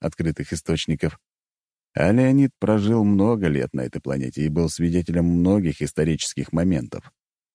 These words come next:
Слушать его было довольно занимательно, вот только мой организм слишком истощился за все эти дни. Так что я попросил дать мне еды и воды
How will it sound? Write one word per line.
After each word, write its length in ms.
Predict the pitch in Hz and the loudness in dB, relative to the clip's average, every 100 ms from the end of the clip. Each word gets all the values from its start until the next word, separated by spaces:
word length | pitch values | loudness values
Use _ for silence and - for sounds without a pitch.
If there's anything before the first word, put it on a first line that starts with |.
| _ _ _ _ - | _ _ _ _ -10
Слушать 460 | - 117 139 123 | 0 2 2 2
его 200 | 123 120 | 2 2
было 240 | 107 110 110 | 2 2 2
довольно 460 | 92 90 101 95 | 2 2 2 2
занимательно, 800 | 90 87 104 123 113 - 55 - - _ _ | 2 2 2 2 0 -4 -8 -8 -14 _ _
вот 180 | 71 67 - | -6 -6 -4
только 260 | 73 73 | -4 -2
мой 200 | 78 78 | 0 0
организм 520 | 76 80 87 87 80 76 | 0 0 2 0 0 -2
слишком 460 | - 80 - 76 | -2 -4 -2 -2
истощился 760 | 73 - 80 - 107 90 57 60 | -2 -4 -4 -2 0 0 -4 -6
за 120 | 67 | -6
все 200 | - 65 | -6 -6
эти 200 | 60 73 | -4 -4
дни. 380 | 73 80 62 - _ _ _ _ _ _ _ _ _ _ _ _ _ - | -2 -2 -4 -10 _ _ _ _ _ _ _ _ _ _ _ _ _ 0
Так 180 | 120 | 0
что 160 | 123 127 | 2 2
я 220 | 123 123 | 2 2
попросил 500 | 113 104 98 - 107 | 0 -2 -2 0 0
дать 240 | 90 95 85 | 0 0 0
мне 300 | 85 82 80 | 0 2 0
еды 340 | 80 104 98 | 2 2 2
и 40 | |
воды 460 | 76 69 69 95 | 0 -2 0 0